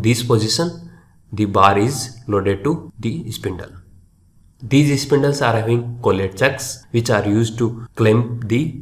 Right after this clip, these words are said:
workpiece. And each of these spindles are having cross slide on the periphery of this spindle carrier. Here you can see these are the cross slides, upper cross slides,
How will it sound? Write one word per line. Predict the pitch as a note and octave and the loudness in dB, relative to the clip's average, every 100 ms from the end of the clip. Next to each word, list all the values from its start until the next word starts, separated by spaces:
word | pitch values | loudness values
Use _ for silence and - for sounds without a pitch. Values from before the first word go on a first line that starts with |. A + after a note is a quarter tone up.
| - | -2
workpiece. | A2 - - F2+ - - - - - _ - - _ _ _ - - | -2 -2 -8 -10 -8 -8 -12 -20 -20 _ -20 -20 _ _ _ -8 0
And | D3 D3 - - | 0 -2 -12 -2
each | B2+ D3 D#3 | 2 4 2
of | C#3+ B2 | 0 0
these | C#3 B2 - - - | 0 -2 -10 -12 -8
spindles | A2+ B2+ A#2 B2 A#2+ - - - G#2+ | -2 0 2 2 0 -6 -12 -6 -2
are | G2 | -2
having | G2 G#2+ G#2 G#2 - | 0 0 0 -4 -2
cross | A2 A2+ A2+ | 4 4 4
slide | C3 C3 C3+ | 0 0 -2
on | A2 G#2+ G2+ | -2 0 0
the | G2+ G2 | -2 0
periphery | G#2+ G2+ G2 G2+ | 0 0 0 -2
of | G2 G2 - | -2 -2 -2
this | D3 D3 - A2+ | -4 -4 -8 -8
spindle | - G#2 A#2+ | -2 0 2
carrier. | B2+ A2 F#2 F2 - - - - - - - _ _ _ _ _ _ | 0 -2 -4 -8 -14 -20 -20 -20 -20 -20 -20 _ _ _ _ _ _
Here | C3 C#3 - - - - - | 0 0 -6 -16 -20 -18 -4
you | A2+ | 2
can | A#2 G#2+ | 4 2
see | A#2+ | 0
these | G2+ G#2+ G#2 | 0 0 2
are | G2 F#2+ | 0 0
the | F#2+ F#2+ | -4 -8
cross | - G#2 G2+ - | -4 -2 0 0
slides, | A2+ B2 A#2+ - - - - - - - - | 2 2 0 -6 -12 -18 -20 -20 -20 -20 -16
upper | - G#2 - | -6 -4 -4
cross | G2+ G2 G2+ | 0 0 0
slides, | A2+ A2 A2+ A2+ - - | -2 0 0 -2 -10 -14